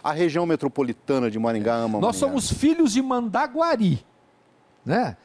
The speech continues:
Speaker 2: Ma-, é, Mandaguari era um distrito, aliás, Maringá era um distrito de Mandaga-, Mandaguari,
Speaker 1: Mandaguari.
Speaker 2: né? E hoje nos tornamos meio que a mãe de todos, né?
Speaker 1: De
Speaker 2: Não
Speaker 1: todos.
Speaker 2: adianta Maringá crescer sozinho, é preciso que toda a região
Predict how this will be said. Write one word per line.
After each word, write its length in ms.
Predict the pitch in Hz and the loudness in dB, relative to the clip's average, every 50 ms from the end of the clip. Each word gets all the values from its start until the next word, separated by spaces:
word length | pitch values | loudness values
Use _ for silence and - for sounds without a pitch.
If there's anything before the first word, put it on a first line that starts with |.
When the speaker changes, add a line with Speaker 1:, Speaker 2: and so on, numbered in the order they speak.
| _ _ | _ _
Speaker 2:
Ma-, 180 | - 120 143 - | -8 -6 -6 -6
é, 500 | - 131 139 139 135 131 123 120 120 - _ _ _ - | -6 -6 -6 -4 -4 -6 -6 -8 -10 -14 _ _ _ -10
Mandaguari 580 | 123 120 135 143 139 156 143 156 151 147 175 196 | -6 -6 -4 -2 -2 -2 0 0 0 0 0 0
era 120 | 220 247 | 0 0
um 60 | 269 294 | -2 0
distrito, 600 | 269 302 - - - - 190 247 208 - - 185 | 0 0 -2 -2 -4 -2 -2 -2 -2 -4 -4 -4
aliás, 240 | 143 143 123 110 | -2 -2 -2 -4
Maringá 380 | 120 135 160 160 160 143 170 185 | -4 -6 -4 -2 -2 0 0 0
era 120 | 214 226 | 0 0
um 60 | 247 254 | -2 -2
distrito 540 | 214 233 180 - - - 208 247 - 262 | -2 -4 -6 -6 -4 -2 -2 -2 0 0
de 100 | 202 - | 0 0
Mandaga-, 540 | 240 294 311 294 277 269 247 196 208 190 190 - _ - - - | 0 -2 -2 -4 -4 -4 -2 -2 -2 -2 -4 -6 _ -20 -12 -6
Mandaguari, 440 | - - 226 247 269 262 285 - | -4 -2 0 0 0 0 0 0
Speaker 1:
Mandaguari. 220 | - 110 95 85 80 _ _ _ | 0 0 -2 -4 -8 _ _ _
Speaker 2:
né? 220 | - 143 170 208 - - - - | -4 -2 -2 -2 -4 -6 -8 -2
E 80 | - 269 | 2 2
hoje 240 | 240 233 254 233 226 | 4 4 2 0 -2
nos 200 | 262 254 196 - | -4 -4 -2 0
tornamos 640 | - 240 208 180 185 208 240 247 240 196 - - - - - - - | 0 0 0 0 0 -2 0 0 -2 -2 -4 -6 -14 -18 -20 -10 -4
meio 220 | 175 190 220 220 | -2 0 0 0
que 100 | - - | 0 0
a 100 | 226 214 | 0 0
mãe 300 | 202 180 190 214 220 233 | 0 0 0 0 0 -2
de 140 | 208 208 214 | -4 -6 -10
todos, 480 | - _ - 175 180 180 165 156 135 | -12 _ -4 -2 -2 -2 -2 -4 -6
né? 160 | 135 170 190 175 - | -6 -6 -6 -6 -8
Speaker 1:
De 80 | - | -10
Speaker 2:
Não 60 | - - | -8 -4
Speaker 1:
todos. 180 | - 220 226 | -2 -2 -2
Speaker 2:
adianta 400 | 220 175 151 214 240 233 - 226 | 0 0 0 -2 0 0 0 -2
Maringá 400 | 220 220 202 190 185 165 202 190 | 0 -2 -2 -2 -2 -2 -2 -2
crescer 420 | - - 196 175 - - 185 185 - | 0 0 -2 -2 0 -2 -2 -2 -2
sozinho, 480 | - 180 185 135 113 127 139 123 135 | -2 -2 -4 -2 -2 -4 -2 -2 -2
é 60 | 156 | -2
preciso 320 | - - 147 131 196 180 165 | -2 -4 -4 -4 -4 -4 -2
que 80 | 190 | -2
toda 340 | 170 _ - 214 226 214 214 | -4 _ -2 -2 0 0 0
a 60 | 208 | 0
região 600 | 160 170 175 147 127 127 135 139 170 185 160 120 | 0 0 0 0 -2 -2 -2 -2 0 0 -2 -2